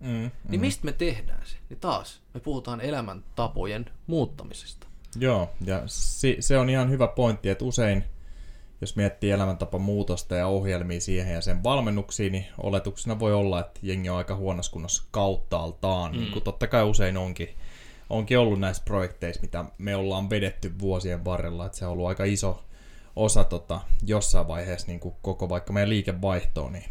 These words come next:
Speaker 1: niin tota, hyvinvointiohjelmat. Mutta tota,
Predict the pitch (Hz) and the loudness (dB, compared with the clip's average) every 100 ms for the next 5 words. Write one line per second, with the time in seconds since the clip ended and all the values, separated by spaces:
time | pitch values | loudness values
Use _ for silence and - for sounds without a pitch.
0 | - 90 87 - - 85 95 92 90 87 | -2 -2 -6 -8 -6 -6 -4 -4 -4 -6
1 | 85 90 90 95 87 85 - - - - | -4 -4 -4 -4 -6 -6 -6 -6 -6 -16
2 | - - - - - - - - 160 175 | -18 -18 -18 -16 -18 -20 -18 -4 6 8
3 | - 120 127 - 131 123 | 8 6 2 2 4 4